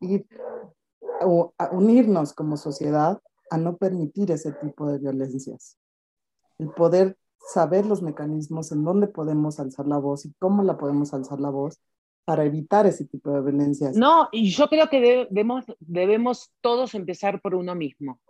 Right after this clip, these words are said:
Speaker 2: porque yo soy, de vuelta lo digo, soy madre y si erosiono a mis hijos, de ahí salen, es que ese es el punto. Todos queremos cambiar a todo el mundo, empecemos por uno mismo, a no erosionar, a no molestar, a no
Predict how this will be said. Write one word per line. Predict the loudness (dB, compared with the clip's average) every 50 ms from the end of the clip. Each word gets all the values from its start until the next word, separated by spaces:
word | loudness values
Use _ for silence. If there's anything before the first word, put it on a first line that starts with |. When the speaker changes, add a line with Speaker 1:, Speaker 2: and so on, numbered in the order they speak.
| _ _ _
Speaker 2:
porque | 2 4 4 4 4 4 6 6 8 8 6 6 6 6 6 4
yo | 2 0 0 0
soy, | 4 6 6 6 6 4 2 0
de | 2 4
vuelta | 4 6 6 4 4 4
lo | 6 6
digo, | 6 6 6 4 2
soy | 2 0 -2 0 2
madre | 2 2 2 2 2 0 -2 -2 -2
y | -4
si | -4 -6 -8 -8 -6 -6 -6 -2
erosiono | 0 0 2 2 0 -2 -4 -6 -2 2 4 4 4 4 2 0
a | 0 -2
mis | -2 -4 -6 -6 -6 -6
hijos, | -6 -4 -4 -2 -2 -2 -2 -2 _ _ _
de | -6 -2 0 2
ahí | 4 4 4 2 0 0
salen, | -2 -2 0 2 2 4 4 4 2 2 0 -4 _ _ -20 -20 _ _
es | -18 -16 -8
que | -4 -4
ese | -4 -4 -6 -8
es | -6 -6
el | -6 -6 -4
punto. | -4 -4 -4 -4 -2 -2 -4 -4 -4 -6 _ -20 -20 -20 -20 -20 -20 -20 -20 -20 -20 -20 -20 _ -20 -20 _ _
Todos | 6 8 8 8 6 6 2
queremos | 4 4 6 4 4 0 -2
cambiar | -2 -2 0 2 4 4 4
a | 4 2 2
todo | 2 0 0 0
el | 0
mundo, | -2 -4 -6 -8 -8 -6
empecemos | -4 -4 -4 -4 -6 -6 -2 0 0 0 0 0
por | 0 2 2
uno | 4 4 2 2 2
mismo, | 2 0 0 -2 -4 -4 -4 -2 -2
a | 0 0
no | 4 4 6
erosionar, | 6 6 6 4 2 0 2 2 2 4 2 2 2 2 2
a | 0
no | -2 -2 -4
molestar, | -2 -2 -2 -2 -4 -6 _ -4 -2 0 0 -2 -4
a | -6 -8 -10 -10
no | -10 -10 -8 -8 -8 -8